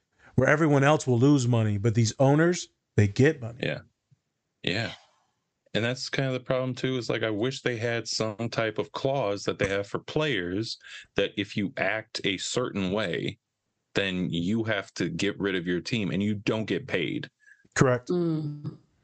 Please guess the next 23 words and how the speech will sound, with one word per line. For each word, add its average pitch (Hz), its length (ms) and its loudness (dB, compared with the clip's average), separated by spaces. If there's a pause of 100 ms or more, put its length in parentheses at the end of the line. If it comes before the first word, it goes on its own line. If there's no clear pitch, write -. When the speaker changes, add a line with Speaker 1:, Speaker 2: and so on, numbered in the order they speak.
(240)
Speaker 2:
Like, 95 280 -2
Speaker 1:
Yep. 127 220 2 (240)
Speaker 2:
same 139 280 -2
thing 143 180 -2
with, 123 100 -4
like, 101 260 -4
Ja 85 160 -2
Morant. 90 300 -2
Like, 85 160 -4
he 98 220 -2
has 95 260 -2
a, 85 160 -2 (640)
you 95 100 0
know, 82 140 -2
he 92 120 -2
probably 92 240 -2
has 92 200 0
some 139 220 4
Speaker 1:
Clause. - 100 -4
Speaker 2:
clause 85 360 -2
in 87 100 -2
there. 85 240 -2
Speaker 1:
Yep, 143 160 2